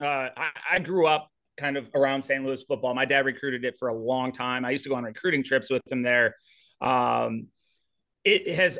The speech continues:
all, it's kind of ebbed and flowed. So back in, like, the, you know, the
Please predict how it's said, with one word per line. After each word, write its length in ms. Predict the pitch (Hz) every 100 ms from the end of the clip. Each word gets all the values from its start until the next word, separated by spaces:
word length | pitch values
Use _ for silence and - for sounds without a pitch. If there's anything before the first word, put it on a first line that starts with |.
| -
all, 200 | 175 190
it's 440 | 180 - 175 175 -
kind 220 | 196 220
of 80 | 170
ebbed 220 | 160 160
and 140 | 156 139
flowed. 400 | 139 123 98 -
So 140 | 165
back 280 | 147 160 185
in, 100 | 180
like, 360 | 165 156 151 -
the, 760 | 139 139 135 131 127 127 123 -
you 120 | -
know, 100 | 139
the 420 | 120 131 127 123